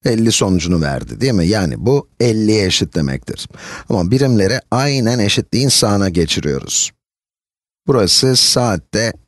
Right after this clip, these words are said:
elli kilometre hız ediyor. Az önce demek istediğim buydu. Bakın, kilometre ile belirtilmiş kısmı saatle belirtilmiş kısma bölüyoruz.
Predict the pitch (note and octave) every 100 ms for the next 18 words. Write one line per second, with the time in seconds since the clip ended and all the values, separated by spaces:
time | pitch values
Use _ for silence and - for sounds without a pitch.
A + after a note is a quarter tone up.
0 | - G#2 G#2+ A#2 C#3 - G#2 D#2+ C#2 C#2+
1 | - C#3+ C#3 - - A2 G2 G#1+ E2 D2+
2 | C#2 - _ _ _ _ _ _ _ _
3 | _ _ _ _ A2 A2 A2+ F#2+ F2 E2+
4 | D#2+ - C#2+ C3+ A#2+ G2 F2+ D2+ G#2+ -
5 | D2+ - D#2+ E2+ C3+ - D3 A#2+ G2+ F#2
6 | F2 - C#2+ C2+ - C3+ - E2 C3+ -
7 | - G2+ B2+ D3 - C#3 A2 G#2 F#2+ -
8 | D2+ A#2 C3+ - A2 - A2+ C3+ G#2 G#2
9 | G2 F#2 F2 - - -